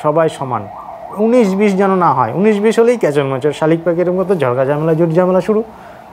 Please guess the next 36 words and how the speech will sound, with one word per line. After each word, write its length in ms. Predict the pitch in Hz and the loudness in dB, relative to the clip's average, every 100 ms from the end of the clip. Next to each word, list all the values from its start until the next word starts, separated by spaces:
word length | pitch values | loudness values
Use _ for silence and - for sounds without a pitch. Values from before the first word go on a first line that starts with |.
| - | -6
আর 100 | 131 | -2
এই 100 | 135 | 0
বাপরে, 300 | 139 127 160 165 - - - - - - - - - - | 0 -2 -6 -10 -18 -20 -20 -20 -20 -20 -20 -20 -20 0
তো 400 | 190 190 190 196 - - - - - - - - - - | 4 4 4 0 -8 -18 -20 -20 -20 -20 -20 -20 -18 -4
এটা 160 | 165 190 | 2 2
একটা 180 | - 185 | 4 4
ব্যাপার। 320 | 170 180 180 - | 4 2 0 -2
আমি 220 | 156 175 | -4 -2
সবসময়, 640 | 170 156 165 160 160 160 | -4 -6 -6 -6 -4 -6
আহ, 80 | 165 160 139 135 135 | -8 -8 -4 -2 -2
আমি 420 | 131 147 147 151 151 - - 156 151 | -2 -2 0 -2 -6 -12 -12 -10 -10
স-, 140 | - - | -12 -2
বোঝাতে 360 | 165 214 190 139 | 2 4 4 2
চাই 200 | 120 104 - - 220 | -2 -6 -10 -6 -2
যে, 60 | |
"দেখো, 260 | 196 135 104 | 0 0 -2
তুমি 220 | 180 196 190 | -4 -2 0
তো 60 | |
এটা 160 | 190 190 | 0 0
তৈরি 300 | 180 170 175 | 2 4 4
করোনি।" 420 | 156 135 127 113 117 - - - - | 2 0 0 -4 -12 -20 -20 -20 -10
মানে, 140 | 139 131 | -8 -2
আমার, 440 | 131 143 151 156 165 - - - | 0 2 2 0 -4 -14 -20 -6
আমার 160 | 135 147 | -2 2
বউকে 460 | 143 131 143 143 | 2 2 4 2
আমি 160 | 143 139 | 2 -2
সবসময় 320 | 139 - 147 | -4 -4 -6
বোঝাতে 360 | 135 143 131 110 | 0 0 0 -2
চাই 160 | 107 | -6
যে, 120 | 120 165 | -6 -4
"তুমি 240 | 190 196 | -2 -2
তো 60 | 202 | 0
এই 60 | |
জিনিসটা 280 | 196 190 185 | 0 -4 -2
তৈরি 240 | 190 190 190 | 2 2 2
করোনি, 380 | 175 170 165 117 | 2 2 4 -2